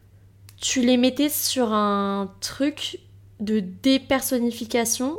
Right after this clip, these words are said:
où en fait, euh, ces deux personnes forment une seule personne. C'est-à-dire que je ne sais n-, pas plus ni sur l'un ni sur l'autre, ni pourquoi tu l'aimes lui et pourquoi tu l'aimes l'autre. En fait, euh,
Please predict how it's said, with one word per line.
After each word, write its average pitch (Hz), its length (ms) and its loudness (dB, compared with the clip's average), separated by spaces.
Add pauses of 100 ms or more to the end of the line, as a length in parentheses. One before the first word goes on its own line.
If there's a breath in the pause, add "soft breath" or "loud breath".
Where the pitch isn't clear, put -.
où 240 140 2
en 220 100 2
fait, 269 540 0
euh, 208 400 0
ces - 340 -4
deux 277 140 0
personnes 285 420 2
forment - 720 0
une 262 140 -2
seule 285 240 0
personne. 247 420 0 (480 loud breath)
C'est-à-dire 262 340 4
que 320 100 2
je 240 100 0
ne 226 80 -2
sais 240 500 2
n-, 233 300 0 (160)
pas 285 120 2
plus 277 340 -4
ni 285 120 0
sur 269 220 2
l'un 254 140 2
ni 247 80 -2
sur 233 200 -2
l'autre, 285 300 -2
ni 233 140 2
pourquoi 262 320 0
tu 277 180 -6
l'aimes 233 240 2
lui 254 260 -4
et 226 80 -2
pourquoi 233 240 -4
tu 233 160 -8
l'aimes 208 180 -2
l'autre. - 340 -6 (680 loud breath)
En 226 80 0
fait, 285 400 2 (220)
euh, 208 680 2